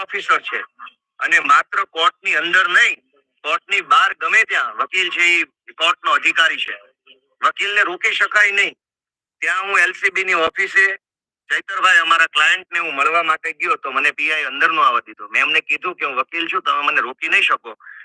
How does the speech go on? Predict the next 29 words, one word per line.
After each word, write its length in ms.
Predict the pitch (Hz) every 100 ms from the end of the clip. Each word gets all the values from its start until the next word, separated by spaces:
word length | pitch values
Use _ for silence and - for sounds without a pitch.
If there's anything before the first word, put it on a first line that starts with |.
| - - -
તમારે 240 | 113 131
મને 200 | - 160
કોઓપરેટ 480 | - 165 240 - -
કરવું 240 | - 156 139
પડે. 180 | - 110 - _ _ _ _ _
અહીંયા 360 | 135 160 214 220
જ્યારે 200 | 208 202
અમે 140 | 196 165
આવ્યા 280 | 143 - _ _ _ _ _ -
તો 60 | 170
અહીંયા 400 | 160 185 220 214
આ 100 | 196
અદાલત 340 | 170 214 208 -
છે. 140 | - - _ _ _ _ _ _ -
હવે 200 | 147 196 - _
ગુજરાતનો 560 | 147 147 - 214 - 220
વકીલ 320 | 165 170 220 165
અદાલતમાં 580 | 147 196 220 - 226
નહીં 160 | 220 220
જાય 160 | 226 -
તો 140 | 165
હવે 100 | 208
તો 120 | -
ક્યાં 200 | - 277
જવાનું? 360 | 214 - - - _ _ _ 147 _ _
પોલીસ 300 | 151 175 277
સ્ટેશન 340 | 247 254 - 302
નહીં 160 | 170
જવા 280 | 143 131